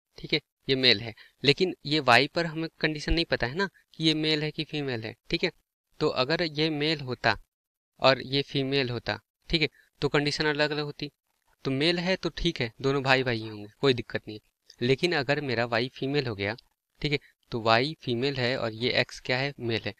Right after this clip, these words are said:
तो यहाँ पर ये बहन भाई का रिश्ता हो गया ना,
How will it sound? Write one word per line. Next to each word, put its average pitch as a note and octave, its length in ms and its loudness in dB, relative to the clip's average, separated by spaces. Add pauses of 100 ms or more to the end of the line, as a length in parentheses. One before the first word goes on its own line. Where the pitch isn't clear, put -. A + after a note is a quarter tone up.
(300)
तो B2 80 -4
यहाँ A2+ 200 -2
पर B2+ 180 -4
ये B2+ 100 -2
बहन A2+ 920 -6
भाई B2+ 180 0
का A#2+ 160 2
रिश्ता G#2+ 300 -4
हो G#2 80 -2
गया A2+ 140 -4
ना, D3+ 100 -8